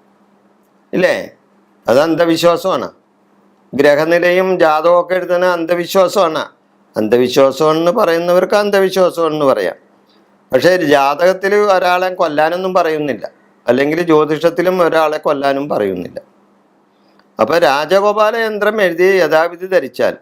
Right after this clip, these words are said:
അത് വളരെ നല്ലതാണ്, അവന് അതിൻ്റെ ഗുണമുണ്ടാവും. എഴുതാൻ കഴിവുള്ളവർ ധാരാളമുണ്ട്. ഈ യന്ത്രങ്ങളൊക്കെ എഴുതാനായിട്ട് കഴിവുള്ളവർ ധാരാളമുണ്ട്. അവരെ കൊണ്ട് വേണം എഴുതിക്കാൻ. അങ്ങനെ എഴുതി ധരിച്ച്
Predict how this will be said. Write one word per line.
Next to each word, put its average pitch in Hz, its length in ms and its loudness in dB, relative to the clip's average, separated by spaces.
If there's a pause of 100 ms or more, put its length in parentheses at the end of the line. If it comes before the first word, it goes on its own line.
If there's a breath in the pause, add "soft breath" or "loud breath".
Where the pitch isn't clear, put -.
(340)
അത് 101 200 -2
വളരെ 127 280 0 (120)
നല്ലതാണ്, 104 440 -2 (400)
അവന് 110 320 -2
അതിൻ്റെ 127 300 0
ഗുണമുണ്ടാവും. 107 560 0 (1040 soft breath)
എഴുതാൻ 170 400 2 (100)
കഴിവുള്ളവർ 185 600 2 (380)
ധാരാളമുണ്ട്. 156 680 0 (400)
ഈ 165 80 2 (140)
യന്ത്രങ്ങളൊക്കെ 180 680 0
എഴുതാനായിട്ട് 156 600 0
കഴിവുള്ളവർ 135 480 0 (120)
ധാരാളമുണ്ട്. 113 600 -2 (220)
അവരെ 165 300 0
കൊണ്ട് 190 260 0
വേണം 156 240 -2 (100)
എഴുതിക്കാൻ. 101 440 -6 (880 soft breath)
അങ്ങനെ 170 280 2 (100)
എഴുതി 180 220 2 (100)
ധരിച്ച് 175 360 0